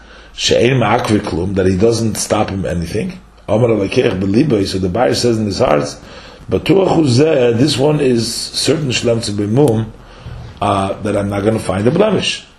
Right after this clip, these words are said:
So Miyad Amar Loi, so immediately tells him, "Tu Moisecha, take the money, I'm paying for it, Ve'eni Menaseh, I don't have to test it." So Rashi, Afani,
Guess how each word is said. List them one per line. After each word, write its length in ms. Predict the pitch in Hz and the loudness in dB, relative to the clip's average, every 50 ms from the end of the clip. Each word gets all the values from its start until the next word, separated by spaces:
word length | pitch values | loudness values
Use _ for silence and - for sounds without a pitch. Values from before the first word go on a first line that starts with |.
| - - - - - - - | -20 -20 -20 -20 -20 -16 -10
So 120 | - - | -6 -2
Miyad 360 | 92 98 117 139 151 151 147 151 - | 2 2 4 4 4 2 2 4 4
Amar 200 | 117 135 143 151 | 4 4 4 4
Loi, 320 | 170 180 196 - - - | 4 2 2 2 0 0
so 160 | - - - | -2 0 0
immediately 420 | 107 113 127 147 156 151 147 131 107 | 0 2 2 2 2 2 2 0 2
tells 320 | - 139 143 160 170 175 | 2 2 2 4 2 2
him, 220 | 196 208 - - - - - - - - - - _ - | 0 0 -2 -6 -14 -20 -20 -20 -20 -20 -20 -20 _ 2
"Tu 120 | - 170 | 2 4
Moisecha, 640 | 185 185 175 151 127 123 - 143 - - - - - | 4 6 4 2 2 2 2 2 2 2 2 2 2
take 200 | 147 139 139 - | 2 2 4 2
the 80 | - | 2
money, 300 | 107 107 107 120 147 165 | 2 2 2 2 2 2
I'm 120 | 131 - - | 2 2 2
paying 200 | 117 120 131 127 | 2 2 2 2
for 160 | 131 170 190 | 2 2 2
it, 80 | 185 | 4
Ve'eni 260 | 156 147 147 160 170 170 | 4 2 4 4 2 2
Menaseh, 400 | 175 180 175 165 - 170 - - | 2 2 2 2 2 2 2 4
I 60 | 156 | 2
don't 140 | 151 151 147 | 2 2 2
have 100 | 147 147 | 0 -2
to 40 | 139 | 0
test 320 | 135 143 147 139 - - - | 0 0 0 0 -2 -4 -10
it." 60 | - - - - - - - - - - - - - - - - - - - - _ - _ - _ _ _ _ _ _ _ _ _ _ _ _ _ _ _ _ - _ - _ - - - _ _ _ - - - - - - - - - - | -14 -16 -20 -20 -20 -20 -20 -20 -20 -20 -20 -20 -20 -20 -20 -20 -20 -20 -20 -20 _ -20 _ -20 _ _ _ _ _ _ _ _ _ _ _ _ _ _ _ _ -20 _ -20 _ -20 -20 -20 _ _ _ -20 -20 -20 -20 -20 -20 -20 -20 -20 -14
So 160 | - - - | -12 -12 -10
Rashi, 720 | - - - 113 139 165 175 - 104 107 101 95 - - - - - - - - - _ - - - - _ - _ _ - - - - - _ - - - - - - - - - | -10 -4 0 2 2 2 2 2 2 2 2 2 0 -4 -10 -18 -20 -20 -20 -20 -20 _ -20 -20 -20 -20 _ -20 _ _ -8 -8 -8 -8 -8 _ -20 -20 -20 -20 -20 -20 -20 -8 0
Afani, 720 | - 147 185 185 143 113 107 110 131 160 135 104 85 - | 0 2 2 4 2 2 4 4 4 4 2 2 0 -4